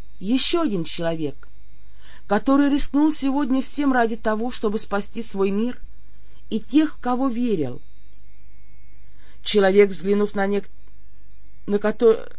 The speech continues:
на которое через темноту, она не сильно вздрогнула, после чего быстро отвернулась и, сжав левую руку в кулак, слишком уж поспешно ответила: «Он в порядке,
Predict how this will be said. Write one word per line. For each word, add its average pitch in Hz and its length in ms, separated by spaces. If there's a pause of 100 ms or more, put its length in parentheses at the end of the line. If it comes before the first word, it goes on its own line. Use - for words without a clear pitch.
(280)
на 208 140
которое 233 380
через 220 260
темноту, 202 640 (2000)
она 269 220
не 320 120
сильно 294 340
вздрогнула, 175 800 (1160)
после 233 300
чего 233 280
быстро 214 380
отвернулась 214 880 (800)
и, 208 100
сжав 311 340
левую 277 340
руку 277 260
в 226 100
кулак, 247 380
слишком 220 400
уж 220 140
поспешно 190 540
ответила: 165 640 (1300)
«Он 311 180
в 302 60
порядке, 208 800